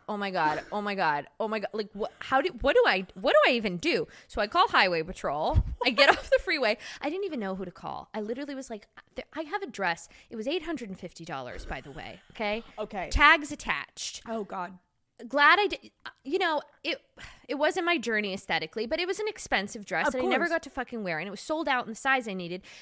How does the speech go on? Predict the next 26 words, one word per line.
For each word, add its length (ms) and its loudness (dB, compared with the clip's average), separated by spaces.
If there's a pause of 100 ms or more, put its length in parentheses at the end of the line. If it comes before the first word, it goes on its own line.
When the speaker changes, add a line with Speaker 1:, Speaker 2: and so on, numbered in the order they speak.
(100)
Speaker 1:
because 180 -4
everyone 240 0
kept 160 -4
sending 240 -4
me 120 -6
the 80 -8
certain 220 -10
sizes. 280 -4 (200)
I 60 -10
needed 260 -4
a 40 -8
two. 420 -4 (180)
Two 180 -4
for 100 -10
the 80 -10
tits. 580 -2 (200)
Speaker 2:
Two 80 -18
for 120 -20
the 60 -14
tits. 160 -10
Speaker 1:
Two 160 4
for 240 -2
the 60 -6
tits. 420 -6
Sold 320 -2
out. 220 0